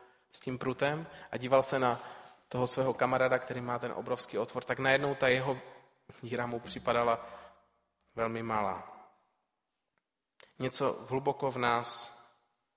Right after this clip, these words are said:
a takového člověka třeba obdivuje, že dělá věci, které jsou naplněny vírou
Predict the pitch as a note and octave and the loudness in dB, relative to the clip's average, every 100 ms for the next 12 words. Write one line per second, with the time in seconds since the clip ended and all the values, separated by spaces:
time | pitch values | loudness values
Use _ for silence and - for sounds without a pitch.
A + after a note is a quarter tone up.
0 | _ _ _ _ _ - A2 G#2+ G#2+ A2 | _ _ _ _ _ -8 -4 -2 -4 -6
1 | - - A#2 A2+ - A#2+ A#2 A#2 - G#2+ | -10 -6 -4 -4 -4 -4 -4 -6 -6 -4
2 | - A#2+ B2+ C3 B2+ C3+ B2+ B2 B2+ - | -2 -2 -2 -4 -2 2 2 0 -8 -16
3 | - _ _ - A2+ B2+ C3+ B2+ B2 - | -20 _ _ -12 -2 4 4 4 0 -2
4 | A#2+ - A#2+ A#2+ - C#3 B2+ A#2+ A#2+ B2 | 0 4 4 4 2 2 0 -2 -4 -2
5 | A#2+ A#2+ A#2 G2+ F2 | -4 -4 -4 -6 -12